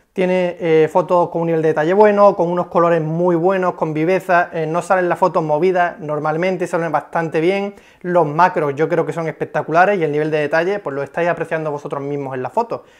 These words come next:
no está nada mal. Eh, obviamente el problema viene en el modo noche. Cuando estamos haciendo fotos nocturnas sí que es verdad que ahí ya se nota bastante más ruido,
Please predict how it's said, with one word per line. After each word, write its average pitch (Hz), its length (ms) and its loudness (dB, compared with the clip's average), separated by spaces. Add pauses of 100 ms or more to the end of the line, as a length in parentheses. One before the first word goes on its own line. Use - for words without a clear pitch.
(140)
no 165 100 -4
está - 160 -6
nada 135 180 -4
mal. 185 280 0 (440)
Eh, 180 160 2
obviamente 214 640 2
el 170 120 -4
problema 180 420 2
viene 226 460 -2
en 165 240 -4
el 151 140 -2
modo 190 360 2
noche. 185 400 -4
Cuando 147 160 -8
estamos 190 260 -2
haciendo 196 200 -2
fotos 196 240 -2
nocturnas 208 540 -4
sí 170 120 -8
que 175 60 -4
es 165 80 -2
verdad 165 260 0
que 170 60 -8
ahí 165 100 -2
ya 165 100 -4
se 175 140 -6
nota 170 240 -2
bastante 156 400 -4
más 151 140 -6
ruido, 208 560 -2